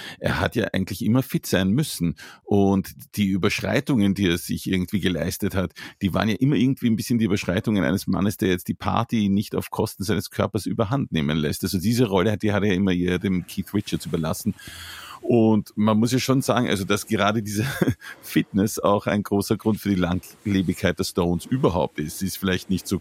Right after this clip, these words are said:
cool wie die Pose von Keith Richards, aber sie ist der Grund, dass es die Stones noch gibt, würde ich sagen. Wenn Mick Jagger nicht so fit wäre und immer noch kein Bäuchlein hätte, auch in diesem Alter, dann würde es die Stones, so wie wir sie vor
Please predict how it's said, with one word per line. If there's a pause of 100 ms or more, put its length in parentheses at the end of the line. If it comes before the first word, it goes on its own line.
cool
wie
die
Pose
von
Keith
Richards, (380)
aber (400)
sie
ist
der
Grund,
dass
es
die
Stones
noch
gibt,
würde
ich
sagen.
Wenn
Mick
Jagger
nicht
so
fit
wäre
und
immer
noch
kein
Bäuchlein
hätte,
auch
in
diesem
Alter,
dann
würde
es
die
Stones,
so
wie
wir
sie
vor